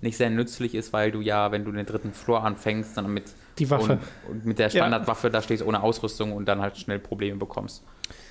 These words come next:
Speaker 2: Ja, äh, fand ich aber, also ich hab's immer noch nicht so richtig intensiv gespielt, äh, und du, glaub ich, auch nicht.
Speaker 1: Nee.
Speaker 2: Aber von, äh, dem, was ich bisher gespielt habe, ist mir das Spiel einfach mega sympathisch.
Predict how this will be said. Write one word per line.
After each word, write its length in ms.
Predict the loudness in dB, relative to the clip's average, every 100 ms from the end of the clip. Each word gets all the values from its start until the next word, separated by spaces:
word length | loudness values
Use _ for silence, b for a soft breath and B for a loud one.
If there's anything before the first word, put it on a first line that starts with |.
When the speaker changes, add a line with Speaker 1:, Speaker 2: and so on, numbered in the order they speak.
| B B
Speaker 2:
Ja, 140 | 0 0 -2 2
äh, 280 | 6 6 4
fand 260 | 2 2
ich 140 | 4 6
aber, 460 | 6 8 6 4
also 160 | 4 4
ich 100 | 4
hab's 140 | 2
immer 180 | 4 6
noch 140 | 6 6
nicht 200 | 4 4
so 140 | 4
richtig 400 | 6 4 4 4
intensiv 540 | 4 4 6 4 2
gespielt, 640 | -2 0 6 6 6 0 -2
äh, 400 | 2 6 6 6 2
und 280 | 2 0 2
du, 120 | 4
glaub 160 | 4
ich, 120 | 4 4
auch 100 | 4
nicht. 240 | 4 0 B B B 0
Speaker 1:
Nee. 120 | 4
Speaker 2:
Aber 180 | 4 4
von, 340 | 6 4 4
äh, 300 | 4 6 6
dem, 320 | 6 6 6
was 160 | 6 4
ich 120 | 2
bisher 240 | 2 2 2
gespielt 280 | 2 0 2
habe, 120 | 2
ist 120 | 2
mir 80 | 4
das 100 | 4
Spiel 180 | 2 2
einfach 280 | 2 2 2
mega 220 | 2 2
sympathisch. 540 | 0 -2 -2 -2 -6